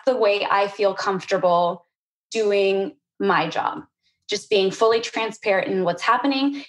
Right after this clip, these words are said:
If there's something bad that's about to happen, if there is a risk, I'm going to make sure that everyone knows about it. Actually, that reminds me, uh, in very large deals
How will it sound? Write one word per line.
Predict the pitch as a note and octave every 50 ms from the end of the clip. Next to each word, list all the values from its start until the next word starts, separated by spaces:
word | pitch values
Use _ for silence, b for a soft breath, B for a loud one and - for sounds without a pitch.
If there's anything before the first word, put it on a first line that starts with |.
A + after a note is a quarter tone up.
| _ -
If | G3 F#3+ -
there's | - A3 A3+ A#3+ B3+
something | B3 - C4 B3+ C4 C4 B3 A3 F3 C#3+
bad | F3 D#3+ E3+ F#3 G#3+ C4 D4 D4+ D4+ -
that's | D#4 D4+ D4+ E4
about | D#4 D#4 D#4 D#4
to | D#4 D4+
happen, | D#4 D#4 D#4 D#4 E4+ E4+ E4+ F4 F#4 F#4 B B B B B -
if | A3 G3+ G3 - -
there | A#3+ A#3+ A#3+ B3 B3 B3
is | - - A#3+ A3 A3 G#3 F3 - - - _ _ _ _ _ _ -
a | G3+ F#3
risk, | D#3 E3 F#3+ G3+ B3+ E4 - - - - - b b b b b b b _ _
I'm | G3 G3 G#3 A3 A3+ G3+
going | G#3+ G#3 G#3 A3+ A#3+ B3+ C4+ C4
to | - - B3+ A3 A3
make | G3+ G#3 G#3 - -
sure | - - - F#3 F3 F#3 G3 A3+ B3+ C4
that | B3+ F#3+ - -
everyone | - G3 F#3+ E3+ G#3 G3 F#3 F3+ F3 F3
knows | D#3+ D#3 D#3+ E3 D#3+
about | - - - - - -
it. | G2 - - - B B B B B
Actually, | - G#3 G3+ - A3+ G3+
that | G3+ G3 - - -
reminds | G#3 G3 F#3 F3+ F#3+ A3 A3 - -
me, | F#3+ F3+ - -
uh, | - - - - - - - - - _ -
in | G#3+ G#3+ G#3 G3+ G3+ G3+ F#3+ - - - _ _ _ _ _ _ _
very | G3+ E3+ G#3+ A3 A3 A3 A3+ G#3+
large | G3+ F#3+ F#3+ F#3 E3 -
deals | - F#3 E3+ E3+ F#3 G#3+ B3+ B3 - -